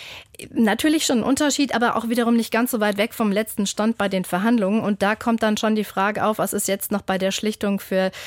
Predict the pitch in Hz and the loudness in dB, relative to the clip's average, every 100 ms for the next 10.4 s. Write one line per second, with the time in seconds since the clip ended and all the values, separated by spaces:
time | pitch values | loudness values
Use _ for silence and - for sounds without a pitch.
0 | - - 175 190 202 208 214 196 202 202 | -8 -2 0 0 0 0 0 0 0 0
1 | 170 175 220 - 214 226 233 190 196 202 | 0 0 0 -2 -2 0 0 0 0 0
2 | 233 269 226 214 247 247 240 220 220 233 | 0 -2 0 0 0 -2 0 0 2 0
3 | 226 214 - 202 - 202 - 202 196 - | -2 -4 -4 -4 -4 -4 -4 -2 -2 -4
4 | - 202 - 330 240 226 196 214 - 214 | -6 -6 -2 0 2 0 0 -2 -2 -4
5 | 202 196 233 285 233 202 180 190 - 185 | -2 -2 0 0 0 -2 -4 -6 -4 -6
6 | 175 - - - - - - 175 190 185 | -6 -10 -14 -12 -12 -12 -2 -2 0 0
7 | 208 208 254 247 220 254 285 294 269 233 | 0 2 0 0 0 0 -2 -2 0 2
8 | 226 269 269 247 - - - 226 226 277 | 2 0 2 0 -2 -16 -6 0 2 4
9 | 262 226 226 240 208 220 254 247 262 302 | 2 2 2 2 2 0 -2 -2 0 -2
10 | - 175 - 156 | -4 -10 -6 -6